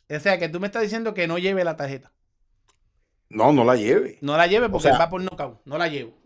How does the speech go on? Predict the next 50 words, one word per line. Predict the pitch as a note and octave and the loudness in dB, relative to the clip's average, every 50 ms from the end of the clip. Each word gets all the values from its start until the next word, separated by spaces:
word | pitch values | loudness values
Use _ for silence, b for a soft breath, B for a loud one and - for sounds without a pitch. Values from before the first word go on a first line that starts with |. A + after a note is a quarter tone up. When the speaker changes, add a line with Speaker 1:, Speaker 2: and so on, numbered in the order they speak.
| _ _ _ _ _ _ - | _ _ _ _ _ _ -18
Speaker 1:
Está | - D3+ | -6 2
bien. | C#3+ D3+ | 6 6
Speaker 2:
porque, | C#3 - C#3+ B2+ | 8 8 6 4
porque | - - D3+ C3 - - - | 4 2 2 2 2 2 0
tú, | - - G3+ B3 - - - - | 4 6 6 6 6 4 -2 -2
porque | - E3+ D#3 D3 C#3+ | 2 2 4 4 4
tú | C#3+ E3 F#3+ A#3+ | 6 6 8 10
lo | C#4 B3 | 10 10
llevas | F3+ D#3 F3 G#3 G#3 - | 10 12 10 10 8 8
por | - C3+ A#2+ | 6 4 2
nocaut. | C3 C3 - B2+ A#2+ A2+ - - - _ _ _ _ _ _ _ _ | 2 0 0 0 0 -2 -2 -6 -10 _ _ _ _ _ _ _ _
Speaker 1:
Yo | C3 C#3 C#3+ | -12 -8 -6
lo | D3 D3+ | -6 -4
llevo | D3+ D#3+ F3 G#3 A3 G#3 | -4 -4 -4 -4 -6 -6
por | F#3 D#3+ | -8 -10
nocaut | D#3+ D3 B2+ - C#3+ E3 | -10 -12 -10 -8 -4 0
a | D3+ | 0
Speaker 2:
Porque | C3 - C3 | 0 0 -2
Speaker 1:
Frank | A#2 - | -2 -2
Speaker 2:
tú | D3+ E3+ | 2 6
lo | A3+ | 6
Speaker 1:
Martin. | G3+ E3 D#3 | 6 6 6
Speaker 2:
llevas | F3 E3 - | 4 2 2
por | C#3+ C3+ | 0 -2
nocaut. | A#2 A2 - C3 - | -4 -2 0 0 0
Speaker 1:
La | - - | 0 0
presión | D3+ D3+ D3 - E3 E3+ F#3 | -4 -6 -6 -6 -8 -6 -6
de | G#3 G#3 | -6 -6
Speaker 2:
Así, | G#3 | -4
Speaker 1:
Frank | A3 G#3 | -4 -2
Speaker 2:
así, | G3 - | -2 0
así, | G#3+ - | 2 2
Speaker 1:
Martin | A#2+ - - F#2+ G2 | 0 0 0 -4 -4
Speaker 2:
así | G2 A#2+ D3+ | -2 -2 0
está | D3+ D3+ B2+ | 0 0 0
bien, | G#2 F#2 F2+ F2 - _ | 0 -2 -6 -10 -16 _
así | - G2+ | -8 -4
Speaker 1:
va | - E3 | -2 -2
a | E3+ | 0
Speaker 2:
está | - - | 0 0
Speaker 1:
ser | G3 | -2
Speaker 2:
bien. | G#3 C#3+ F#3+ | -2 -2 -6
Speaker 1:
imponente. | F#3+ - - D#3+ D3+ D3 D#3+ E3+ F#3 E3+ D3 C#3+ - C3+ C3+ | -6 -6 -6 -6 -4 -4 -4 -4 -4 -4 -6 -8 -10 -12 -10
La | C3+ C#3+ C#3+ | -10 -10 -8
presión | C#3+ C#3+ C#3+ F3 F#3+ G#3 G#3 | -10 -10 -8 -8 -10 -8 -8
que | A#3+ A#3 | -8 -6
le | A#3 | -4
va | A3+ A3 G#3+ | -2 -2 -4
a | G#3+ | -4
poner. | A3 G#3 G#3 G3+ G3+ G3 G3 | -4 -6 -6 -6 -6 -8 -10